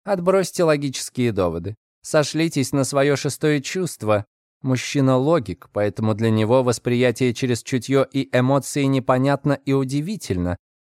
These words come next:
К женской интуиции он относится с опаской и уважением, поэтому вы сможете убедить его гораздо быстрее, чем приводя логические доводы.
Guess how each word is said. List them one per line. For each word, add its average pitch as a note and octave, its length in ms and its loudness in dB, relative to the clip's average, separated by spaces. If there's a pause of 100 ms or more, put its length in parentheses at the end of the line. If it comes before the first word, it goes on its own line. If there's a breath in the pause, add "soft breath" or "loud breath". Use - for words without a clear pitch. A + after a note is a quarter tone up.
К F3+ 140 -6
женской F3 460 0
интуиции D3 680 -2
он E3 180 0
относится C#3 600 0
с - 100 -10
опаской A#2 580 -2
и C#3+ 200 -8
уважением, D#3 800 -2 (380)
поэтому D#3 420 0
вы F#3 500 0 (120)
сможете F3+ 560 -2
убедить B2 420 0
его B2 180 2
гораздо A2+ 380 2
быстрее, A2 500 0
чем D#3 220 -4
приводя A#2 420 2
логические G#2+ 600 -2
доводы. C3+ 440 -2